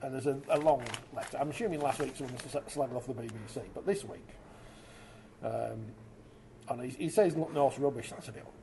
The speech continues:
bit harsh, isn't it? Um, nationally, the Super League show, although heavily derided, does exactly what it says on the tin. It's your Super League.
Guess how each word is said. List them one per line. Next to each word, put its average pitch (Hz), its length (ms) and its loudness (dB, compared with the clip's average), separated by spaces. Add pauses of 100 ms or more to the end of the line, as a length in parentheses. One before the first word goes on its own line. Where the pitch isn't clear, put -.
bit - 100 -14
harsh, - 380 -10
isn't 233 180 -4
it? 113 120 -8 (1500)
Um, 123 340 -2
nationally, 180 380 2
the 127 100 0
Super 202 280 0
League 135 100 0
show, 135 400 2 (260)
although 143 260 8
heavily 202 360 10
derided, 180 600 2 (300)
does 127 140 -4
exactly 160 320 0
what 151 100 2
it 156 80 -4
says 165 160 0
on 156 120 0
the 151 60 2
tin. 180 280 -2 (2250)
It's - 80 -18
your 101 100 -12
Super - 320 -6
League. - 80 -14